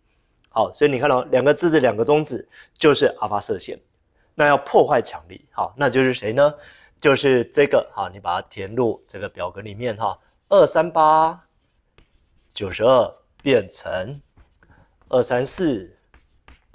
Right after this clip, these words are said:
九十。那贝塔衰变就是弱力，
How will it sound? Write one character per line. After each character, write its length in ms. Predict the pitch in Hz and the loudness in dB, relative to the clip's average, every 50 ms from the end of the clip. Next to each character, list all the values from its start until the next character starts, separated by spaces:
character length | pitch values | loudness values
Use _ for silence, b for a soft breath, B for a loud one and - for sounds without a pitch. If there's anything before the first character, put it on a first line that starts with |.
| _ _ _ _ _ _ _ _ _ _ _ _ _ _ _ _ _ _ _ _ _ _ _ _ | _ _ _ _ _ _ _ _ _ _ _ _ _ _ _ _ _ _ _ _ _ _ _ _
九 200 | - - 95 90 | -18 -16 -16 -14
十。 380 | 87 - - 90 92 107 131 - - _ _ _ _ _ _ _ _ _ _ _ _ _ _ _ _ _ _ _ _ _ _ _ _ _ | -14 -14 -14 -10 -6 -6 -6 -6 -8 _ _ _ _ _ _ _ _ _ _ _ _ _ _ _ _ _ _ _ _ _ _ _ _ _
那 260 | - 180 196 196 185 - - - _ _ _ _ _ _ _ _ _ _ _ | 0 2 2 2 2 0 -6 -20 _ _ _ _ _ _ _ _ _ _ _
贝 140 | - 254 269 | 4 6 6
塔 160 | 220 202 190 | 8 6 6
衰 200 | 185 - 202 196 | 6 6 4 4
变 260 | 180 220 185 131 110 - - - _ _ | 6 4 4 4 2 -2 -16 -20 _ _
就 140 | - 156 143 | 2 2 4
是 100 | 143 139 | 4 4
弱 220 | 123 139 120 110 | 4 4 4 2
力， 260 | 127 123 101 - _ | 2 -2 -4 -8 _